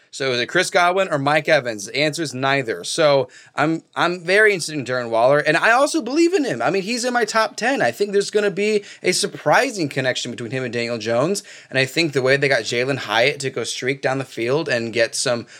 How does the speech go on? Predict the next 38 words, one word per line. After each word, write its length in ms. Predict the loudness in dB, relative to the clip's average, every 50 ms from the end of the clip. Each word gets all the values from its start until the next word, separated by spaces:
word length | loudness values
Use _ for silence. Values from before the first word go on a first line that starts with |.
| -10 _ 2
open 320 | 2 2 2 0 0 0
up 140 | 0 -2 -2
this 200 | -4 -6 -6 -6
space. 440 | -6 -4 -4 -2 -2 -2 -2 -4 -8 -10 -14 -16 -10
Saquon 560 | -8 -2 0 0 0 0 2 0 0 0 0
is 160 | -2 -2 0
there 220 | 0 2 2 0 0
too, 220 | -2 -2 0 2
obviously. 580 | 2 2 2 0 -2 -2 -2 -2 -2 -2 -2 -2
I, 300 | -4 -4 0 0 2 2
I 20 |
like, 420 | 2 0 2 2 2 2 0 -2 -8 -12 -4 -2
I, 220 | 0 0 0 -4 -4 -4
I'm 260 | -2 -2 -2 -4 -6
going 380 | -6 -6 -6 -4 -4 -4 -4
to 60 | -6 -6
take 200 | -6 -8 -10 -8
this 140 | -12 -12 -10
chance. 220 | -10 -10 -8 -8
I 80 | -8 -6
like 400 | -4 0 2 4 2 2 0 -4
this 180 | -8 -8 -8 -10
chance, 380 | -10 -10 -10 -10 -10 -10 -10 -8
and 360 | -4 -2 -2 0 -2 -2 -4 -10 -20 -20 -20 -20 _ _ _ _ _ _ -20
it 280 | -18 -10 -8 -6 -2
doesn't 280 | -2 -2 -2 -4 -6 -8
feel 120 | -8 -6
like 180 | -6 -6 -6 -6
it's 160 | -6 -4 -4
a 60 | -4
risk 400 | -2 -2 -2 -2 -2 -4 -6 -8
because 420 | -8 -8 -4 -2 0 0 0 0 -2
at 160 | -6 -6 -4
the 100 | -4 -4
end 80 | -4
of 80 | -2 -2
the 80 | -4 0
day, 460 | 2 2 4 4 4 4 2 2